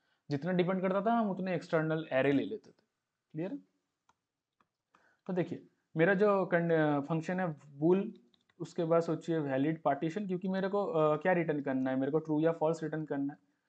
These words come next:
तो मेरे को गिवन है सोचिए कि vector int and nums, ओके। तो पहले मैं क्या कर देता हूँ, पहले मैं nums का साइज ले लेता हूँ, nums डॉट साइज,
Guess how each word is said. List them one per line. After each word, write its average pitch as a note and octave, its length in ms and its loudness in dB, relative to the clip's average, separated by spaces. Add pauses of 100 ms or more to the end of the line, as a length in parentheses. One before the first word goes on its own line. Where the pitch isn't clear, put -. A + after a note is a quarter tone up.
(200)
तो E3+ 60 -6
मेरे F#3 200 0
को G3+ 100 0
गिवन E3+ 320 -2
है F#3 60 -2
सोचिए F3 340 -4
कि F3 120 -6
vector D3 440 0 (160)
int F3+ 260 -4 (220)
and D#3 380 -2 (880)
nums, G#3+ 240 0 (1300)
ओके। D3 180 0 (920)
तो A3 120 0
पहले F3 560 0
मैं F3+ 180 0
क्या F3 120 2
कर F3 100 -2
देता F3 240 -2
हूँ, G3 100 -4
पहले D#3+ 220 0
मैं F3 260 -2 (260)
nums D3+ 240 0
का F3+ 100 -2
साइज D3+ 340 0
ले E3 140 2
लेता D#3+ 280 0
हूँ, - 120 -6
nums C#3+ 360 -6
डॉट D3 180 -4
साइज, D3+ 420 -8